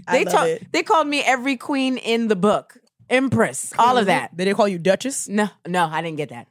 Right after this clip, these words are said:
Speaker 1: Ah,
Speaker 2: No,
Speaker 1: damn.
Speaker 2: no Duchess. I,
Speaker 1: No
Speaker 2: I was all
Speaker 1: Duchess.
Speaker 2: set with that.
Speaker 1: Duchess, that, you
Speaker 2: Yeah.
Speaker 1: know, Meghan is
Speaker 2: Yeah.
Speaker 1: a Duchess.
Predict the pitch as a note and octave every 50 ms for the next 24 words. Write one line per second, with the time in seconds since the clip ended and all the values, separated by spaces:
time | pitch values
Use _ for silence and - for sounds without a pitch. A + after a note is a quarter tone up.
0 | - - C3+ C3+ B2 A2 - D#3+ E3 E3+ D#3+ D#3 C3 C3+ A2+ - A#2 A2+ - -
1 | C#3+ D#3 D#3 D3+ - - F3 F3 E3 F3+ D#3 D#3 - D#3+ C#3 - B2+ B2 A2+ G2
2 | - _ _ - E3 - B2 - D3 D#3+ - C#3 C#3 B2 C#3+ C#3 D#3 E3 E3 D#3
3 | - - - - - - E3 D#3+ C#3+ A#2+ D#3 D3+ - - - - - -